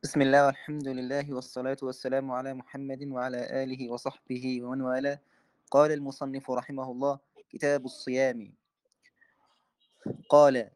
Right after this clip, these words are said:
يجب صوم رمضان برؤية هلاله على جميع الناس، وعلى من حال دونهم ودون مطلعه غيم أو قطر ليلة الثلاثين من شعبان،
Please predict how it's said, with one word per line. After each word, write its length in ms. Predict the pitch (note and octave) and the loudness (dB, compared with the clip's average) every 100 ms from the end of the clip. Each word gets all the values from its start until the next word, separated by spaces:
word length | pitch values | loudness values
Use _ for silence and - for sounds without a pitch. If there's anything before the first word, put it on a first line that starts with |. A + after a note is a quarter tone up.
| - | 0
يجب 320 | D#3 D#3 C#3+ | 2 2 -2
صوم 320 | C#3 D3+ D3 | 4 4 6
رمضان 440 | C3+ C3+ B2+ D3 C#3 | 4 6 8 6 6
برؤية 360 | C3 D3 C#3 C3+ | 2 0 -2 -4
هلاله 580 | B2 C3 C#3 C3+ C3+ A2 | 0 2 4 2 4 4
على 200 | C3 B2 | 4 -2
جميع 360 | B2 C#3 C3 | -8 -10 -12
الناس، 440 | B2 C3 B2 - G#2 | -10 -10 -10 -12 -12
وعلى 380 | - A2 C3+ C3 | -6 -4 -4 -6
من 160 | B2+ B2 | -8 -12
حال 440 | - C#3+ C3 B2 | -6 -6 -6 -10
دونهم 460 | B2+ C3 C#3 A#2+ A#2+ | -14 -18 -18 -14 -14
ودون 300 | B2 C#3 B2 | -14 -12 -10
مطلعه 380 | A#2+ - C3 B2+ A#2+ | -8 -4 -4 -4 -8
غيم 380 | B2+ A#2 G#2+ F#2+ - - - - - | -8 -10 -20 -20 -20 -18 -20 -8 -4
أو 80 | B2 | -2
قطر 460 | - C3+ A2 G2 F2+ _ _ _ _ - | -2 -4 -4 -8 -14 _ _ _ _ -4
ليلة 280 | D3 C#3+ C#3 | -2 -2 -4
الثلاثين 720 | C3 - B2+ B2+ C#3 D3+ C#3+ | -8 -6 -2 -2 -4 -6 -6
من 100 | D#3 | -6
شعبان، 500 | - B2 B2 A#2+ F#2+ | -4 -2 0 -2 -4